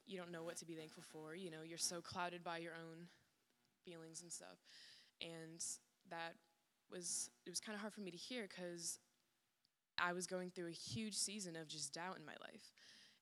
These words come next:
And at that point, I didn't even think that, like, like, I, I kinda knew God was real, but it was just, like, you know, anxiety kinda makes you, like, it swarms your thoughts, and you're like, "Well,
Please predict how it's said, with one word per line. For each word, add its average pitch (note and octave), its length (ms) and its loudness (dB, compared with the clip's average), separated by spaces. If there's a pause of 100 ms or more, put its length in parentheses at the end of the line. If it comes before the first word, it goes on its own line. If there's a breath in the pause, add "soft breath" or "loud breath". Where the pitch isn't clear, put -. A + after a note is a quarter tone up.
And E3+ 140 -2
at D3+ 140 -6
that C4 220 4
point, F#3+ 360 0
I F#3 60 2
didn't F#3+ 180 2
even F3+ 180 -2
think E3+ 300 -4
that, E3 240 -4
like, E3 400 -6 (720 loud breath)
like, F#3 120 -2
I, F3+ 120 2 (180)
I F#3+ 220 0
kinda A#3 260 2
knew G#3+ 140 4
God F#3+ 260 4
was D#3+ 180 -2
real, G#3+ 220 4
but E3+ 160 -2
it E3 60 -2
was D#3+ 120 -2
just, E3 220 6
like, D#3+ 340 -4
you F#3+ 140 -2
know, E3+ 80 2
anxiety E3+ 380 2
kinda F#3+ 240 0
makes F3 360 0
you, E3+ 160 -2
like, D#3+ 300 -2
it G3 80 -2
swarms G3 320 4
your E3+ 80 -2
thoughts, G#3 380 2
and F3 80 -2
you're E3+ 100 -2
like, D#3+ 220 -4
"Well, D#3+ 280 -2